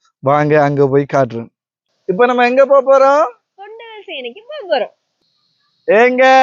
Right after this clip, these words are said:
Speaker 2: பொண்டுக சேனைக்கு வாங்க.
Speaker 1: கூமாப்பட்டி என்னங்க? கூமாப்பட்டி எங்கட மட்டக்களப்புல இருக்கிற பொண்டுக சேனைக்கு வந்து பாருங்கங்க.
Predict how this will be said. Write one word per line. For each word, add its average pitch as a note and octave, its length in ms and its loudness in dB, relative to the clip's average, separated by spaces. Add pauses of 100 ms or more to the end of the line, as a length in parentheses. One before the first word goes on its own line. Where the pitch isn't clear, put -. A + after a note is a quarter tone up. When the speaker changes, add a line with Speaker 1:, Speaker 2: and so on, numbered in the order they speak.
(480)
Speaker 2:
பொண்டுக A4 400 -14 (180)
சேனைக்கு G4+ 520 -20
வாங்க. A4 400 -14 (2250)
Speaker 1:
கூமாப்பட்டி G3+ 580 0
என்னங்க? G3 360 0 (140)
கூமாப்பட்டி F3 640 -4 (360)
எங்கட F#3 300 -2
மட்டக்களப்புல G3 720 -2
இருக்கிற F#3+ 260 0
பொண்டுக G#3 380 -2
சேனைக்கு F#3 360 -2
வந்து F3 220 -4
பாருங்கங்க. E3 500 -2